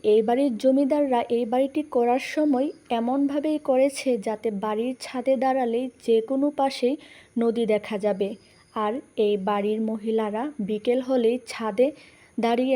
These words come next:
নদীর সৌন্দর্য উপভোগ করত। এটা আমার মনে হয়েছে তাই বললাম, কারণ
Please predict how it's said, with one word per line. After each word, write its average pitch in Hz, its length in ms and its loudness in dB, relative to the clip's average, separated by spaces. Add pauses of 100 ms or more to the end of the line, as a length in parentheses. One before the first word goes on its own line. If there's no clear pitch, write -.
(140)
নদীর 233 280 0 (120)
সৌন্দর্য 240 540 2
উপভোগ 196 360 -2 (120)
করত। 190 260 -2 (320)
এটা 254 200 -4 (100)
আমার 233 200 0
মনে 226 280 -2
হয়েছে 262 440 0 (120)
তাই 208 200 -2
বললাম, 202 400 -2 (760)
কারণ 226 280 0